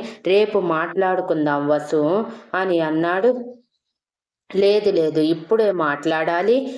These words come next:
లేదంటే తర్వాత కుదరదు," అంటూ వసుధార పైకి లేచి బెడ్‌షీట్ చుట్టుకుంటే, రిషి విసుగ్గా మొహం పెట్టి,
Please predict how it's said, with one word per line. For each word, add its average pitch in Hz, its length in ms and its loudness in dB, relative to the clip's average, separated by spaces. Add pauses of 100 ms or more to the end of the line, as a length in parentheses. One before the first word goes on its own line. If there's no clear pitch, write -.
(240)
లేదంటే 190 520 2
తర్వాత 165 500 -2
కుదరదు," 160 520 0
అంటూ 151 360 0
వసుధార 156 480 0
పైకి 156 380 -2
లేచి 151 380 0 (420)
బెడ్‌షీట్ 185 500 0
చుట్టుకుంటే, 156 680 -2 (600)
రిషి 208 420 2
విసుగ్గా 165 560 0
మొహం 156 360 -2
పెట్టి, 160 400 -2